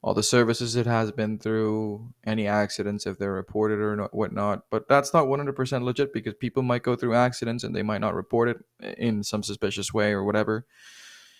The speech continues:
Uh, so, you know, there was this one car that we went and checked on Tuesday, and he was like, "All right, no accidents reported.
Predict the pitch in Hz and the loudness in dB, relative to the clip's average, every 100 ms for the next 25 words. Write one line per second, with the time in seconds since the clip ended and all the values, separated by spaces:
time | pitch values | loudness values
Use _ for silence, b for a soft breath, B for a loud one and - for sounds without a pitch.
0 | B B - 107 98 87 - - 113 110 | B B -2 0 2 0 0 6 8 8
1 | 107 107 104 104 - _ _ _ _ _ | 8 6 2 -2 -10 _ _ _ _ _
2 | _ _ 120 120 120 123 123 - 101 131 | _ _ 2 6 6 6 2 -2 2 2
3 | 120 127 117 101 131 131 _ _ _ - | 6 8 8 6 2 -6 _ _ _ -2
4 | 107 104 113 110 - 107 101 104 - 123 | 0 4 4 2 2 0 2 -2 2 2
5 | 113 101 98 95 98 101 - 107 131 117 | 2 0 -2 -2 -4 -4 -2 0 4 4
6 | 117 - 131 _ _ _ _ 120 113 113 | 2 -4 -18 _ _ _ _ 0 4 4
7 | 113 113 113 - - 107 101 123 | 2 -6 -8 -10 -8 -8 -6 -8